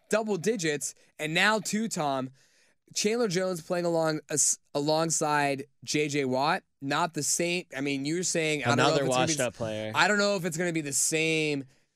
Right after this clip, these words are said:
Speaker 1: Chandler Jones that we'll see in Vegas that we saw in New England and at the beginning of his tenure during, or at, at the beginning of his tenure with the Cardinals. I think you now send him over to Vegas. You get to play alongside Max Crosby.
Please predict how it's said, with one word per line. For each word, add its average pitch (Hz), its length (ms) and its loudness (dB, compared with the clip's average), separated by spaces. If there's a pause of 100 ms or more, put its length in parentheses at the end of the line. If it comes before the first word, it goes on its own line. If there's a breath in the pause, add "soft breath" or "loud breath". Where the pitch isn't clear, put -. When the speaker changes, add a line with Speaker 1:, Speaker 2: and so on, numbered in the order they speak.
(100)
Speaker 1:
Chandler 180 360 0
Jones 175 400 0
that 170 100 -4
we'll 151 140 -2
see 156 580 -4 (160)
in 143 540 -2
Vegas 170 480 -2
that 156 140 -2
we 147 120 -4
saw 139 580 0
in 139 420 -2
New 127 200 -2
England 139 560 -4 (320 soft breath)
and 143 300 0
at 143 100 -2
the 143 80 -6
beginning 180 540 -2
of 160 120 -2
his 143 220 -4
tenure 151 540 -4
during, 135 600 -2 (220 loud breath)
or 151 260 0
at, 147 200 -6 (340)
at 156 100 0
the 139 80 -6
beginning 170 300 0
of 185 60 0
his 160 120 0
tenure 160 200 0
with 147 140 -2
the 131 80 -6
Cardinals. 147 680 -2 (1600 soft breath)
I 180 180 2
think 196 280 -2
you 160 140 -4
now 165 300 2
send 180 280 0
him 165 200 -2
over 170 380 0
to 160 120 -6
Vegas. 165 480 0
You 139 60 0
get 156 160 -4
to 151 140 -2
play 151 220 -4
alongside 147 520 -2
Max 123 280 -4
Crosby. 156 760 -2